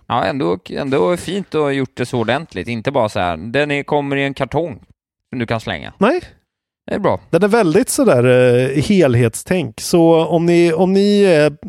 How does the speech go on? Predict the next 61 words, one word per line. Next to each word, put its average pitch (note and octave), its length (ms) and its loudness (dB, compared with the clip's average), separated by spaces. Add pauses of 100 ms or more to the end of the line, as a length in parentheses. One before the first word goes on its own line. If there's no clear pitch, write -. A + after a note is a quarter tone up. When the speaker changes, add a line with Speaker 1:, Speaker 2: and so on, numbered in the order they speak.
(340)
Speaker 2:
om E3+ 140 -2
ni D3+ 400 2 (120)
är E3+ 140 4
med D#3 220 2
Greta, F3+ 580 2
så - 160 -4
att E3+ 100 -2
säga, A2+ 320 -2 (340)
då E3 180 4
är C3 220 4
det B2 180 4
Segas B2+ 680 2
P C#3+ 260 2
C-spel D3 420 -2
ni C3 80 -2
ska C3+ 120 -6
spela A#2+ 340 -2
och C#3+ 200 -2 (140)
inga F3+ 340 0
andra. B2 320 0 (760)
Speaker 1:
Eller E3+ 140 -2
digitala F#3+ 640 0
funkar E3 300 -6
ju B2+ 40 0
också B2+ 180 -8
rätt A2+ 220 -4
bra. A2 160 -2 (240)
Speaker 2:
Ja, E3+ 300 2 (220)
Speaker 1:
<laughs> - 180 -6
Speaker 2:
jag A#3 220 0
tänkte G3 100 2 (100)
precis F3 180 -2
säga E3+ 220 4
det. E3+ 120 4
Ni D3 120 2
kan F#3+ 160 0
ju E3+ 60 4
också E3+ 200 0
skita F#3 460 0
i G3+ 40 4
att C#3+ 60 2
<laughs> - 200 -2
köpa - 420 0
fysiskt D3 520 -2
så C#3 80 0
att B2+ 80 0
de C3 160 -2
slutar C#3 400 0
göra C3+ 260 2
Speaker 1:
Ja. D3 60 0
Speaker 2:
fysiska B2+ 420 -4
spelen. B2+ 260 -4
Speaker 1:
Eh, B2 600 -6
det C#3 60 -6
är C#3+ 80 0
också C3 220 -6
en D3 80 -2
Speaker 2:
På E3+ 60 2
tal E3 160 2
om D#3+ 100 -2
fysiska, D#3+ 760 2